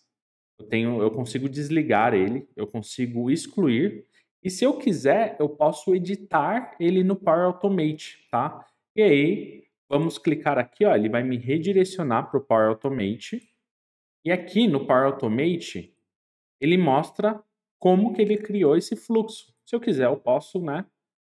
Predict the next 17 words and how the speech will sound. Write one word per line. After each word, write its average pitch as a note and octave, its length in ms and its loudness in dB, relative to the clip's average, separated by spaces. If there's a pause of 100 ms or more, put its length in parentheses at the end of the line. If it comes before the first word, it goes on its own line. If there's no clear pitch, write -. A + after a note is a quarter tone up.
(260)
é, G2+ 1080 0
modificar, A#2+ 960 0
enfim. A#2 580 -6 (200)
Então D3+ 120 0
aqui, D3+ 240 0
ó, F#3+ 80 6
ele A#2+ 140 2
criou B2+ 340 4
já C#3 140 2
um C#3+ 100 -2
gatilho C3 600 0
quando A#2+ 300 -2
uma B2 140 0
nova A2+ 300 0
task G#2+ 520 -2
é G2+ 100 0
criado, D#3 760 -2